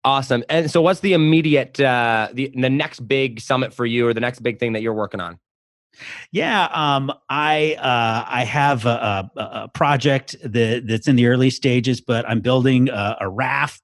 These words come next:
Speaker 2: that's gonna be floating on ten fifty-gallon plastic drums, and, uh, I'm going to float it the length of the Mississippi.
Speaker 1: Oh my gosh. I cannot wait to follow your journey. Do you, do you have social media at all?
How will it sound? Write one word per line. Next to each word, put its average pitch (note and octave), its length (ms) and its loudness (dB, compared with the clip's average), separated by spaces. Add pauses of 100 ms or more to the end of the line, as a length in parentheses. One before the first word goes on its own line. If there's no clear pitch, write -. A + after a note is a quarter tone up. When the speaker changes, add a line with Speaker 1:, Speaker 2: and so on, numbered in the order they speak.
Speaker 2:
that's G#2 180 -10
gonna A#2+ 160 2
be A2 140 -2
floating B2+ 500 2
on A2+ 240 -4 (500)
ten D3+ 320 2
fifty-gallon B2+ 680 2
plastic C3 480 0
drums, A#2+ 640 2
and, G#2+ 420 -4
uh, G2 300 -4
I'm G#2 100 -2
going A2 200 0
to A2 80 0
float A#2 260 0
it C3 120 -2
the A2+ 60 -6
length A#2+ 240 0
of B2+ 100 0
the B2+ 40 2
Mississippi. C#3 640 -4 (640)
Speaker 1:
Oh F3 160 4
my G#2 340 0 (140)
gosh. - 420 -10 (320)
I A3+ 120 2
cannot A#3 280 2
wait D3+ 200 2
to D3+ 80 2
follow C3+ 340 4
your C3 260 4
journey. C3+ 240 0
Do D3+ 160 -6
you, B3+ 160 2
do G#3 60 -4
you B3 60 4
have A#3+ 80 -2
social G#3+ 260 -2
media F3+ 240 0
at F3 60 0
all? F#3 220 -2